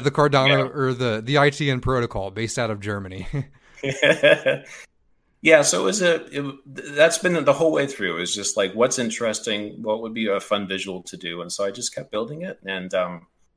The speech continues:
Speaker 2: you know, and then there's other things sprung up that had kind of similar type, you know, features. And I've noticed a lot of similarities in what Pool Tool did initially and what now has kind of spread out amongst the community.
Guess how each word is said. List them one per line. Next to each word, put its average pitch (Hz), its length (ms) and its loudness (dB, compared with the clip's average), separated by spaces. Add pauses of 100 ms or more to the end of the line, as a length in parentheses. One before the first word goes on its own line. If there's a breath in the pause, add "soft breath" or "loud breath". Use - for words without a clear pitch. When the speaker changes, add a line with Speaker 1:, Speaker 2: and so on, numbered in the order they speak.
(680)
Speaker 2:
you 165 80 -4
know, 170 140 8
and 160 120 6
then 147 140 4
there's 143 400 2 (160)
other 139 240 6
things 151 300 -2
sprung 131 320 2
up 135 180 0
that 127 100 -10
had 113 280 -2
kind 120 180 -4
of 107 80 -2
similar 113 580 0 (160)
type, 104 400 -4
you 117 80 -12
know, 104 140 -4
features. 143 540 -10
And 95 100 -4
I've 92 100 -4
noticed 98 280 -4
a 104 40 -12
lot 98 140 0
of 95 80 -4
similarities 101 720 -4
in 101 60 -12
what 95 200 -8
Pool 139 220 -2
Tool 143 120 -2
did 117 180 -6
initially 110 520 -6
and 101 120 -12
what 87 340 -6
now 87 200 -6
has 98 120 -12
kind 90 180 -8
of 85 60 -4
spread 104 320 2
out 92 160 2
amongst 87 300 -10
the - 60 -20
community. 107 500 -10